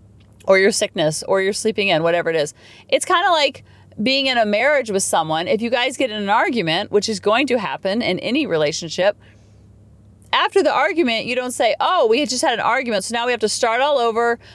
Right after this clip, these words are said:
We're now gonna go back to dating. You need to court me, ask me on a date. We're gonna go on a first date. Who's gonna pay?"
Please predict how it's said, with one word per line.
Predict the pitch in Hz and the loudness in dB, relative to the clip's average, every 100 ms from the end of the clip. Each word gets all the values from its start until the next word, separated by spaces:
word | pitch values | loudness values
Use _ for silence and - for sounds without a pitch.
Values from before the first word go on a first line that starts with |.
| - | -10
We're | - | -4
now | 202 196 | 0 0
gonna | 220 247 | 0 0
go | 269 | 0
back | 269 | 0
to | - | 0
dating. | 247 247 226 226 226 226 | 0 2 0 0 -2 -2
You | 202 | -2
need | 196 214 | -2 -4
to | |
court | 254 - 247 - | -4 0 2 2
me, | 233 233 233 | -2 -2 -2
ask | 185 196 254 | -4 -4 -4
me | |
on | 247 269 | -2 -2
a | 277 | 0
date. | 240 226 226 | 0 2 2
We're | 202 | 2
gonna | 196 208 | 0 0
go | |
on | 240 | 0
a | 269 | 0
first | 240 233 - | -2 -2 0
date. | 214 208 | 0 -2
Who's | 226 240 | -4 -2
gonna | 277 | 0
pay?" | 269 269 | 0 -2